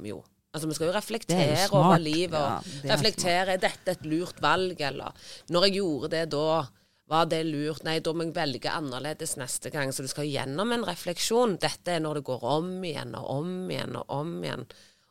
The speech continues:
Speaker 1: og du bruker masse energi, og, eh, som er negativt eller tidstyv for deg,
Speaker 2: Mm.
Speaker 1: da må vi over til å lage denne gruetiden.
Speaker 2: Mm. For refleksjon er jo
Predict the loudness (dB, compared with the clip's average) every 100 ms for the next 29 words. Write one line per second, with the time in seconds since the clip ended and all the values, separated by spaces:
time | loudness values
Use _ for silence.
0 | -10 -8 -4 -4 -4 -4 -6 -6 -6 -6
1 | -4 -2 0 2 0 -2 _ _ _ _
2 | -2 0 -2 -6 _ -4 0 0 0 0
3 | 2 2 2 0 -2 -4 -4 -4 -2 -2
4 | -6 -4 -6 -4 -4 -4 0 2 2 0
5 | 4 6 6 4 0 -2 -2 -2 -2 -2
6 | -6 -8 -8 -6 -6 -6 -10 -8 -6 -6
7 | -4 -4 -4 -4 -4 -6 -8 -12 2 6
8 | 6 6 0 -10 _ _ -20 -20 -20 0
9 | 4 6 6 2 4 4 4 4 2 -2